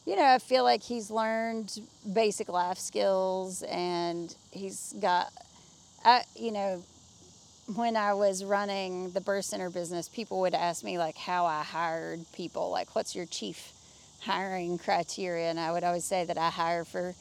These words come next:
people who have a high figure it out factor, who are willing to just look at whatever's in front of them and figure it out. And Max is a very figure it out kind of kid.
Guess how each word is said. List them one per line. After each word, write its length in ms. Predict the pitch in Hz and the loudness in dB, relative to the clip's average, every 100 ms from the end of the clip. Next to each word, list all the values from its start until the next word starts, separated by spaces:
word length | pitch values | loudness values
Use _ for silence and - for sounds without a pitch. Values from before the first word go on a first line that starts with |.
| - - - - | -18 -20 -20 -8
people 260 | 254 202 196 | -4 0 0
who 160 | 208 | 2
have 180 | 190 185 | 4 2
a 100 | 170 | 2
high 280 | 160 185 175 | 2 2 2
figure 320 | - 196 180 | -2 -4 -2
it 100 | 175 | 0
out 300 | 160 160 - | 2 2 0
factor, 640 | - 151 - - - - 170 | -4 -4 -4 -6 -8 -6 -6
who 100 | 185 | -4
are 240 | 170 170 165 | 0 0 0
willing 540 | 175 170 165 165 165 | 0 0 0 -2 -4
to 140 | 165 | -6
just 480 | 185 165 160 - - - - - - | -4 -4 -4 -8 -12 -18 -20 -20 -12
look 220 | 208 220 202 | 2 2 2
at 120 | - | 4
whatever's 520 | 202 196 185 185 170 | 4 4 2 0 -2
in 100 | 202 | -6
front 240 | - 294 | 0 2
of 80 | 240 | 2
them 220 | 202 190 | 0 0
and 120 | 185 180 | -2 -4
figure 280 | 208 185 | -4 -2
it 100 | 175 | 0
out. 360 | 165 175 160 160 - | 4 4 4 2 -2
And 140 | 170 | -4
Max 400 | 165 160 - - | -2 -4 -6 -8
is 140 | 185 | -6
a 80 | 175 | -4
very 600 | 175 175 170 170 165 165 - - - - | 0 0 2 2 0 -2 -6 -20 -20 -8
figure 300 | - 175 160 | -4 -2 0
it 80 | 156 | 2
out 300 | 160 160 - | 2 0 -4
kind 140 | 160 | -8
of 100 | 143 | -8
kid. 440 | - 175 - - | -8 -6 -6 -8